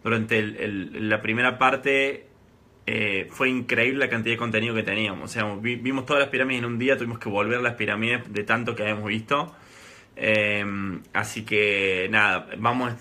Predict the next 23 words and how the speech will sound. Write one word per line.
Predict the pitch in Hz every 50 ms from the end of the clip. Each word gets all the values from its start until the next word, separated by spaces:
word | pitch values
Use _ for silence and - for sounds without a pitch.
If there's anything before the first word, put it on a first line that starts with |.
| - -
vamos | 120 123 123 131 131 127
a |
seguir | 127 127 - 117 110 117 131 135
subiendo | 135 - - 135 123 123 127 131 135 131
y | 120
hablando | 110 110 117 117 120
de | 117 110
Egipto | 110 - 113 110 120
un | 113 110
tiempo | 113 113 113 110 113 110 110
más, | 113 120 135 151 151
espero | 131 117 113 104 107
que | 110
no | 107 107
se | - 110 110
cansen. | - 120 131 139 143 131 - 160 156 165 165 - - - - - - -
A | - 101
nosotros | 107 110 107 123 120 127 131 127 120
nos | 120 107 104
encanta | 104 101 98 98 - 120 120 120 113 113
Egipto, | 107 107 - 113 110 113 123 117
así | 110 110 110
que | 110 107 107 104 104 101 98 80 -